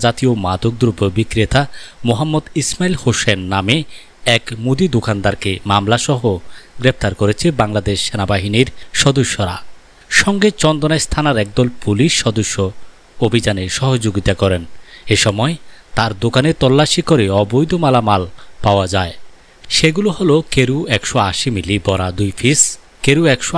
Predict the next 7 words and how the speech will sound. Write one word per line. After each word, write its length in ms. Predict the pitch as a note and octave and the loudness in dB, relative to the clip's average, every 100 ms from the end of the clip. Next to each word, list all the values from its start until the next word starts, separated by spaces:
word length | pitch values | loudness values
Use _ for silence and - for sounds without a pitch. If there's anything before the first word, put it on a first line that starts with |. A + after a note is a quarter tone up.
| D3+ | 0
আশি 180 | - E3 | 0 -2
মিলি 180 | D#3 D#3 D#3 - | -2 -2 -2 -2
খালি 240 | A#2 G#2+ G2 | -2 -2 -4
বোতল 340 | F#2+ - G2 G#2+ A#2+ | -6 -4 -4 -6 -4
দশ 140 | G#2 F#2+ - | -2 -2 -2
পিস, 180 | C3 E3 - - - - - | 0 0 -4 -12 -20 -6 0
তিনশো 260 | D#3 - | 0 0